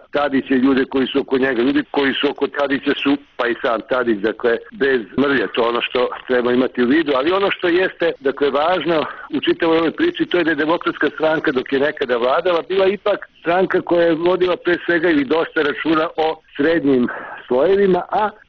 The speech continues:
cenu tranzicije su pre svega plaćali niži društveni slojevi. Sada, međutim, vidimo da nižim društvenim slojevima nije mnogo bolje, ali nije ni gore,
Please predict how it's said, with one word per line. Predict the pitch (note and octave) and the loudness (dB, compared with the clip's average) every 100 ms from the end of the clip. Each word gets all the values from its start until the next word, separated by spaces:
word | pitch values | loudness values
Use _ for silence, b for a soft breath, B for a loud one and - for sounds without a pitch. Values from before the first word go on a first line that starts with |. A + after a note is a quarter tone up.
| - | -2
cenu | D3+ E3+ F3 C3 | 0 2 2 2
tranzicije | C#3 C#3+ D3+ D#3 - C3 | 0 0 0 0 0 -2
su | C3+ | -2
pre | - D3+ C#3+ | 0 0 2
svega | D3 C#3 C#3 | 0 -2 -2
plaćali | - C3+ C3+ C#3+ C3 C3 - - | -2 -2 -2 0 2 0 -2 -2
niži | C3 C#3+ A#2 G#2+ | 0 0 0 0
društveni | A2+ - G#2+ G2+ - | -2 -2 -2 -2 0
slojevi. | F2+ D#2+ - | 0 -2 -2
Sada, | C#3 G3 A3 G3+ B B _ | -2 0 0 -2 B B _
međutim, | C#3 F3+ F4 - D#3 | -2 2 0 2 0
vidimo | D#3+ E3 D#3 D#3 | 0 0 0 -2
da | - D3 - - D3+ | 0 -2 -2 -4 -2
nižim | C#3+ D3 C#3+ | 0 2 2
društvenim | B2+ C#3 - C#3+ B2 | 2 0 0 -2 0
slojevima | D3 D3 C#3+ C#3+ D3 B B | 0 0 0 -2 -6 B B
nije | D3 D3 D3+ | -4 0 2
mnogo | C#3 D3+ C#3 | 2 2 0
bolje, | A#2+ D#3 D#3 | 0 -2 0
ali | D3+ C#3 | 0 2
nije | C#3+ D3+ D3+ C#3+ B B B - | 2 2 2 0 B B B -6
ni | B2+ C3 C3+ | 0 0 0
gore, | A2+ C#3+ F3 C3+ | -2 0 0 0